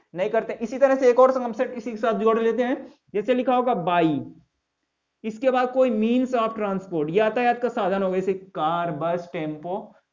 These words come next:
auto, train, कुछ भी। तो by के साथ में बीच में कोई article नहीं आएगा, कोई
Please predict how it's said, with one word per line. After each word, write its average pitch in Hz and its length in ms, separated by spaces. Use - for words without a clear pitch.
auto, 156 340
train, 202 320
कुछ 190 140
भी। 175 440
तो 190 60
by 220 440
के 254 100
साथ 226 340
में 254 200
बीच 226 260
में 240 120
कोई 233 240
article 202 480
नहीं 185 200
आएगा, 135 440
कोई 233 440